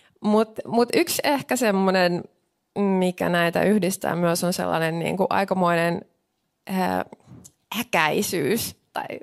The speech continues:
sellainen niin kuin, äm, nämä ovat hyvin, näissä on sellainen niin kuin intohimoinen drive, sanoisin.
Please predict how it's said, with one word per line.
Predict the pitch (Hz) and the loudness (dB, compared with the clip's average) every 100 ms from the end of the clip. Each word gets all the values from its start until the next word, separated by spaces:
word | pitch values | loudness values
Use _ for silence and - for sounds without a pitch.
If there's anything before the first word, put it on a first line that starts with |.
| 302 | -10
sellainen | 277 208 214 208 226 | -6 -4 -2 -4 -4
niin | 208 202 | -6 -6
kuin, | 202 196 - - - - - - - | -6 -8 -10 -20 -20 -20 -20 -20 -8
äm, | - 202 202 202 - - - _ _ _ _ _ - _ _ _ | -4 -2 -4 -10 -16 -18 -20 _ _ _ _ _ -20 _ _ _
nämä | 269 311 | -10 -6
ovat | 330 339 | -6 -4
hyvin, | 359 269 233 - - - _ _ - | -4 -2 -6 -14 -20 -20 _ _ -6
näissä | 320 330 | -4 -4
on | 320 | -4
sellainen | 359 320 302 302 | -4 -4 -4 -6
niin | 311 294 | -10 -10
kuin | 285 277 262 - | -8 -8 -12 -12
intohimoinen | 359 277 - 208 - - - - - - 190 | -10 -8 -6 -8 -6 -8 -6 -10 -12 -14 -6
drive, | 214 226 196 - - 240 - - | -2 0 0 -2 -4 -8 -10 -18
sanoisin. | - 233 220 - 247 233 233 - | -10 -6 -4 -4 -4 -4 -6 -8